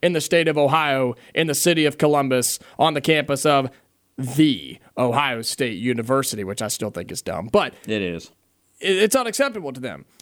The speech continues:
Speaker 1: And here's the thing, too, is before Michigan had gone and won a national championship, before Michigan had beat them for a third time in a row in the big game, or in the game, whatever they call it, and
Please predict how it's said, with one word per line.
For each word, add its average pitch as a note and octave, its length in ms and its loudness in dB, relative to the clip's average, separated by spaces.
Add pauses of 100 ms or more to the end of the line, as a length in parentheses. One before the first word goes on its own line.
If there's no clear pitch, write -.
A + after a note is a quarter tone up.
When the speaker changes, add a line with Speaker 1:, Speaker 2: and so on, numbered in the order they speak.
Speaker 1:
And E3+ 120 2
here's D4 200 4
the A3+ 100 0
thing, F3+ 220 2
too, D3+ 320 2 (880)
is G3 480 6 (500)
before A3+ 640 4
Michigan E3 480 -4
had C#3+ 180 -2
gone C#3+ 240 2
and C3 140 -2
won C3 160 0
a B2 40 -2
national G#2 460 -4
championship, F#2+ 720 -2
before A#3 600 2
Michigan E3 440 -2
had C#3+ 200 -2
beat C#3+ 200 0
them C3 220 0
for C3 140 2
a A#2+ 80 2
third B2+ 280 2
time B2+ 280 2
in A#2 60 -4
a A#2 60 -2
row A#2 300 0
in B2 80 0
the A2+ 60 -2
big A2+ 320 -6
game, G2 360 -4 (240)
or C#3 140 2
in C3 240 0
the C3 140 2
game, A2 340 -4
whatever G2 220 -6
they F2 80 -6
call F2 240 -4
it, A2+ 80 -4 (260)
and D#3+ 400 0